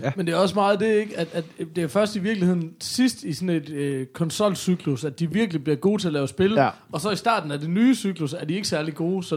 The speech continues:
Speaker 2: det er, det er aldrig, fordi der er sådan et kæmpe gap
Speaker 3: Nej.
Speaker 2: lige der, vel?
Speaker 1: Nej.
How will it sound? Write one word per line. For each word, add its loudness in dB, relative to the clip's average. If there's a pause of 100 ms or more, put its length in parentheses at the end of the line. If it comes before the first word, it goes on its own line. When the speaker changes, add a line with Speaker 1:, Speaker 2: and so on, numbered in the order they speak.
Speaker 2:
det -2
er, -6
det -4
er -2
aldrig, 2
fordi -2
der -2
er 0
sådan -2
et -8 (340)
kæmpe -2
gap -4
Speaker 3:
Nej. 0
Speaker 2:
lige -4
der, -2
vel? -6
Speaker 1:
Nej. -8